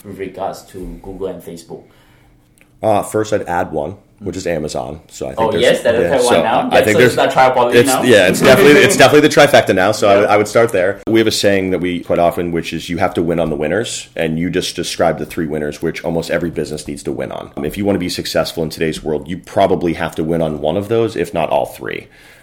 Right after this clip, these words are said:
Speaker 2: And if you wanna be a great business, you're definitely gonna win on two of them. And so for us, we wanna make sure that we're the best of breed on talent, research, and honestly pioneering what works on these platforms, because that is the delta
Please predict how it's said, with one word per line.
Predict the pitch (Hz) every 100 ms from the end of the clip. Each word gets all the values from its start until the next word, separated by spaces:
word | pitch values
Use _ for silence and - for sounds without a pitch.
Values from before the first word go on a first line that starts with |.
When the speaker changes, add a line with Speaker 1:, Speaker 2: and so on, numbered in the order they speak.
| _ 80
Speaker 2:
And | 80 80 80
if | 82
you | 90
wanna | 85 85
be | 78
a | 76
great | - 82 -
business, | 80 76 71
you're | 78
definitely | 73 69 69 67
gonna | 69
win | 65
on | 57
two | - 64
of | -
them. | - - _ _ - - _ -
And | 90
so | - 85
for | - 87
us, | 110 98 -
we | 90 101
wanna | 104 101
make | 90 85
sure | 95
that | 82
we're | 80 87
the | 82 78 80
best | 65 - - 90 110 - - - -
of | 90 78 71
breed | 73 78 90 95
on | 73 -
talent, | - 80 82 107 107
research, | 76 85 87 - 98 98 -
and | 73 69 -
honestly | 76 78 71
pioneering | 69 - 104 98 87 78 90 95 78
what | 85
works | 76 90 -
on | 78
these | 78 -
platforms, | - 78 - 120 131 131
because | - 92 85
that | 78 78
is | 78 85
the | -
delta | 69 71 73 67 50